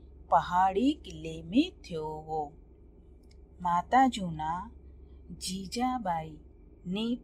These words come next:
પિતાજોના શાહજી ભોસલે. શિવાજી જો જીયણ એની જી માતા જીજાબાઈ ભેરો વીત્યો. ને શિવાજી જે घड़तर में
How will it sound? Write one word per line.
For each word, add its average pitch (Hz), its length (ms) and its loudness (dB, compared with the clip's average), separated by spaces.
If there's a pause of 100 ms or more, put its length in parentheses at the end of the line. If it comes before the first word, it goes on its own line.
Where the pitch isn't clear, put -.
પિતાજોના 175 1080 -2 (260)
શાહજી 170 840 2 (160)
ભોસલે. 151 580 -6 (1400)
શિવાજી 214 840 4
જો 214 340 -8
જીયણ 180 580 -6 (720)
એની 233 300 10
જી 262 340 2
માતા 190 580 2 (380)
જીજાબાઈ 190 760 6
ભેરો 165 480 0
વીત્યો. 165 460 -8 (880)
ને 269 300 8
શિવાજી 170 800 -2
જે 196 440 0 (320)
घड़तर 165 560 2
में 214 300 -2